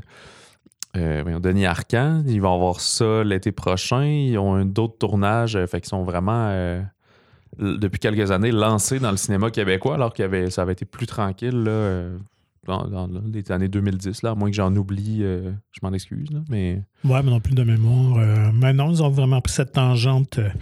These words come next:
Speaker 2: de cinéma populaire, euh, au grand public, là.
Speaker 1: Yeah. Euh, t'avais-tu autre chose, ça ?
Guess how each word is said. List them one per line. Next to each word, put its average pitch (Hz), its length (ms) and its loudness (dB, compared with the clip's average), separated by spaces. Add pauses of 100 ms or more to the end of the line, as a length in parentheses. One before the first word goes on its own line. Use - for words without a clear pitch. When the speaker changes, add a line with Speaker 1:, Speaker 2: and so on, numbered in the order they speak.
(580)
Speaker 2:
de 151 80 2
cinéma 160 460 2
populaire, 143 720 0
euh, 117 280 2 (640)
au - 40 2
grand 143 160 2
public, 160 380 0
là. 196 80 0 (260)
Speaker 1:
Yeah. 101 340 0 (320)
Euh, 110 220 4
t'avais-tu 117 320 2
autre 165 140 0
chose, 277 260 -2
ça ? - 140 -4